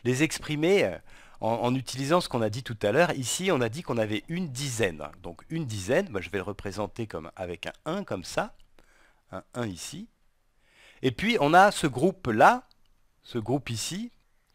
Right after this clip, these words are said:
Je vais le faire en, en rose. Ce groupe-là, ça, c'est cinq unités. Un, deux, trois, quatre, cinq. Donc, c'est cinq unités. Je vais le mettre comme ça. Donc,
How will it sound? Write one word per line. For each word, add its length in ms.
Je 80
vais 60
le 60
faire 220
en, 180
en 160
rose. 380
Ce 120
groupe-là, 680
ça, 260
c'est 380
cinq 600
unités. 520
Un, 240
deux, 340
trois, 380
quatre, 220
cinq. 380
Donc, 300
c'est 160
cinq 260
unités. 380
Je 60
vais 100
le 80
mettre 240
comme 160
ça. 240
Donc, 300